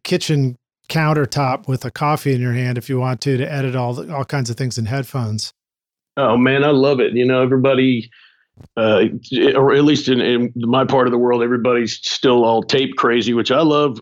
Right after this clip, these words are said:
Speaker 2: a good piece of tape, you know, but portability, flexibility, you know, it's just, for me, I love the computer, Pro Tools in general, but really anything that turns it into a number that you can manipulate.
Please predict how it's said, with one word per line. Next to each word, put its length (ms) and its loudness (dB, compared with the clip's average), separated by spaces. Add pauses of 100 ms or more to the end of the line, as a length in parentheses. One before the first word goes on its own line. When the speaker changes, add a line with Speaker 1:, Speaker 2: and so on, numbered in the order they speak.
Speaker 2:
a 40 -8
good 240 0
piece 220 0
of 80 -6
tape, 380 -2
you 80 -2
know, 220 2
but 240 0 (520)
portability, 1080 2
flexibility, 1080 2
you 80 0
know, 180 0
it's 160 -2
just, 340 -2 (280)
for 180 2
me, 460 4
I 60 2
love 440 2 (300)
the 80 0
computer, 720 0
Pro 220 4
Tools 260 2
in 120 2
general, 320 2
but 100 2
really 340 2
anything 400 0
that 140 -2
turns 320 0
it 100 0
into 220 0
a 40 2
number 360 0
that 100 4
you 100 0
can 140 -2
manipulate. 640 0